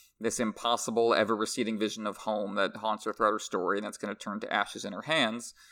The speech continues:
And she's being chased by this, this cold wind and this cold howling, which obviously represents the others at some level, but also what they embody, which is, is given credence by season eight, loneliness and death, and a fate worse than death, as she puts it, erasure.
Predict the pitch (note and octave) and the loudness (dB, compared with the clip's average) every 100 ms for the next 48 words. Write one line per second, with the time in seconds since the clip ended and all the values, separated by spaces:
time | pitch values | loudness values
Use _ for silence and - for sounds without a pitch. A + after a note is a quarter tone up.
0 | - - B2+ B2+ A#2 C3+ A#2+ - C#3 - | -20 -8 -4 -2 0 0 0 4 4 4
1 | C3+ B2+ A2 A2 A2 - B2 B2 G#2+ G#2+ | 4 4 2 -2 -4 4 4 6 2 2
2 | A#2 A2 A2 G#2 - A2+ A2 A2+ G#2+ G#2 | 2 0 -2 -4 0 2 2 6 6 4
3 | A2 A2 A2 A2 G#2 - G#2+ G#2 G#2+ G#2 | 0 0 4 4 4 2 0 0 -4 -4
4 | - - F#2 F#2 G#2+ - - G#2+ D#2 G2+ | -4 6 6 6 0 0 0 4 4 6
5 | A2+ C3 - - - - D3 D3 D3+ E3+ | 4 2 -12 -20 -20 2 6 8 8 8
6 | D#3 D3+ - - - - - D#3 - D#3+ | 8 6 -2 -14 -20 -16 4 4 10 10
7 | D#3+ D3 D3+ D3+ A2 G2 G2+ - G#2+ G#2+ | 10 8 10 10 10 6 2 -2 0 0
8 | G#2 A2 G#2+ - G#2+ G#2 - G2+ A#2 G2+ | 0 -2 -2 0 0 0 2 2 2 0
9 | G2+ D2+ F#2+ A2+ A2+ A2 G#2+ - G#2+ G2 | 0 0 2 2 2 -2 -2 -2 -4 2
10 | G#2+ G#2+ - G#2 G#2 B2 G#2+ A2+ A2 - | 4 4 2 -2 2 4 4 2 2 -2
11 | G#2 G2+ F2+ G2 - G#2 G2 - - G#2 | 0 2 2 -2 -4 -2 -2 -2 -4 2
12 | A2 A2 - D#2+ | 2 2 0 -2